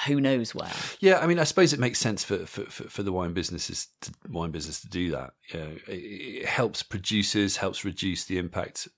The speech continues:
Speaker 2: of the wider sector. I suppose it's like sweating your assets in a way, i-, in a good way, you know. Uh, and
Speaker 1: Sweating your assets, <laughs> liking that. I don't know, sweating at all, really.
Speaker 2: Uh, well, yes. Um, you know, and, and water, water.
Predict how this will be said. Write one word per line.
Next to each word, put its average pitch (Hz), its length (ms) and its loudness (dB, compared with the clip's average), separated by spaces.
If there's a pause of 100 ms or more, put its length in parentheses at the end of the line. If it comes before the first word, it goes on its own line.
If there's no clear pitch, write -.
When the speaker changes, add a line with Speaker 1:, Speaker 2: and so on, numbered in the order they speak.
(120)
Speaker 2:
of 87 120 -4
the 87 80 -4
wider 87 400 0
sector. 104 580 2 (460)
I - 60 -2
suppose 147 220 2
it's 98 120 -2
like 110 120 4
sweating - 380 2
your 107 160 4
assets - 480 0
in 73 80 -4
a 69 60 -6
way, 67 400 -8
i-, 139 60 -14
in 107 260 -2
a - 20 0
good 147 160 4
way, 64 260 -4
you - 140 -10
know. 78 200 -6 (120)
Uh, 101 220 -4
and 110 120 2
Speaker 1:
Sweating 196 380 4
your 190 140 2
assets, - 680 0 (140)
<laughs> - 120 -10
liking 165 300 -4
that. 156 460 0 (300)
I - 60 -8 (200)
don't 160 140 -4
know, 139 60 -2
sweating - 600 0
at 175 160 -2
all, 294 180 2
really. 151 720 2
Speaker 2:
Uh, 135 60 -2
well, 120 380 4
yes. 113 360 0 (100)
Um, 123 400 0 (180)
you 147 100 2
know, 123 80 6
and, 139 120 4
and 147 320 2
water, 156 440 8
water. 131 460 6